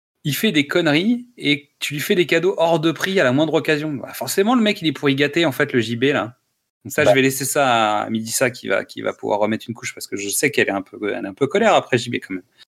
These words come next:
Speaker 1: Mais c'est normal s'il est élevé comme ça.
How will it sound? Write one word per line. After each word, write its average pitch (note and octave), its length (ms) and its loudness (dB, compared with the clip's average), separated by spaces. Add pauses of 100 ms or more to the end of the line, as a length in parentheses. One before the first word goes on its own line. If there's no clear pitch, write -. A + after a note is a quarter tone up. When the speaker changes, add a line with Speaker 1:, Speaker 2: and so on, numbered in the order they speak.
(640)
Speaker 1:
Mais C3+ 240 -4
c'est D3 180 0
normal F#3+ 380 2
s'il F#3+ 240 -4
est F3+ 80 4
élevé F3 220 0
comme E3+ 160 0
ça. F3+ 320 0